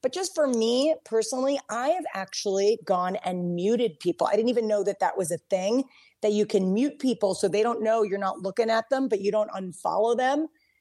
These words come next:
because people can tell when you unfollow them, which is a thing. And I don't want anyone to be upset, but I just couldn't look at that bullshit perfection anymore.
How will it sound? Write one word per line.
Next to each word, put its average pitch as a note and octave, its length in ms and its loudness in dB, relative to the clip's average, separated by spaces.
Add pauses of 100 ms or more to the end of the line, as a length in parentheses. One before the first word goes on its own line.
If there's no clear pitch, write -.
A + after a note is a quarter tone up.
because B3 220 -2
people D4+ 320 -2
can B3+ 180 -2
tell B3+ 400 -2
when A3 160 2
you G#3+ 100 -2
unfollow G#3+ 800 0
them, F3+ 160 0
which F#3 200 -6
is G3+ 120 0
a A3+ 60 2 (160)
thing. A3 380 0 (280)
And A3+ 120 -4
I A#3 40 2
don't B3 140 0
want A#3+ 160 0
anyone A3+ 240 2
to G#3+ 80 2
be A3+ 80 0
upset, C#4+ 340 0
but - 140 -10 (100)
I A#3+ 380 -2
just A3+ 260 -4
couldn't G#3+ 300 -6
look A3 240 -2 (140)
at G3+ 180 -2
that G3 260 0
bullshit G#3 460 -2
perfection F#3 640 -6
anymore. D3+ 480 -10